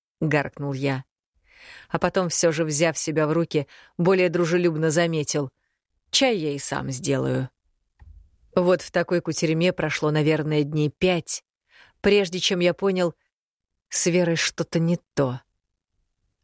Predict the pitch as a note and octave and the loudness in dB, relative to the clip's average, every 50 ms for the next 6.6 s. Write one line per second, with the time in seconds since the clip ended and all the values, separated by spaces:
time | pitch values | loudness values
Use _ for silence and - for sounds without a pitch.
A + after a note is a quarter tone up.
0 | _ _ - - - - - F3+ F3 F3 E3+ F3 F3 E3+ E3+ E3 E3 E3 E3 F3 | _ _ -4 -4 -4 0 0 0 0 2 0 0 0 0 0 0 2 2 2 2
1 | F3+ E3 D#3 D3 - D3+ D3 D3 D3 - - D3+ - - - D#3 D3+ C#3+ D3+ D3+ | 2 0 -2 -4 -4 -2 -2 -2 -2 -2 -2 -2 0 0 0 0 0 0 0 -2
2 | D3 - - D#3 C#3 D3+ D3+ D3+ D#3 D3 D3 C#3+ - - - - - - - _ | -2 -2 -2 -2 0 2 2 2 2 2 0 -2 -4 -6 -14 -20 -20 -20 -4 _
3 | F3 F3 F3+ F3+ F3 E3+ - F#3 F3 E3+ - D#3 D#3+ D#3+ D#3 D3+ D3 D3 D3+ D3+ | 0 2 2 2 0 0 2 2 0 0 0 -4 -6 -4 -4 -4 -4 -4 -4 -4
4 | D#3 C#3+ D#3+ D#3 - _ _ _ _ _ _ _ _ _ _ _ _ _ _ _ | -4 -4 -6 -6 -8 _ _ _ _ _ _ _ _ _ _ _ _ _ _ _
5 | _ _ _ - - - - E3 E3 D3+ - - D#3+ D#3+ D#3 D#3 D#3+ D3+ - D#3+ | _ _ _ -8 -6 -4 -2 -2 -2 -2 -2 -2 -2 0 0 0 0 0 -2 -2
6 | D3 D#3 D#3+ - - - - - E3 D3 C#3 C#3 | -2 -2 -2 -2 -2 -2 0 0 0 0 0 -2